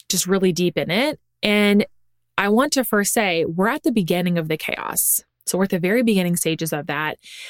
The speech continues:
And you first wanna give yourself some grace and say, "Okay, I am doing a lot of things. I'm wearing a lot of hats, and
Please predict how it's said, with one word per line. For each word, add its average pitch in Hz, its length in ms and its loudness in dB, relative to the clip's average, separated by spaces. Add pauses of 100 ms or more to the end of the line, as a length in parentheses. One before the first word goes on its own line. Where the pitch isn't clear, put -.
(360)
And 185 520 2 (140)
you 190 160 4
first 254 400 0
wanna 214 160 4
give 180 220 2
yourself 165 560 -2
some 165 240 -2
grace 180 520 0
and 175 160 2
say, 170 580 0 (140)
"Okay, 175 480 -2 (1040)
I 185 460 2
am 180 120 -2 (140)
doing 180 280 2
a 196 60 4
lot 175 160 0
of 233 80 -4
things. 175 240 -2
I'm 160 120 -2
wearing 160 240 -2
a 190 60 2
lot 202 160 0
of 208 80 -4
hats, 170 480 -2 (640)
and 180 720 2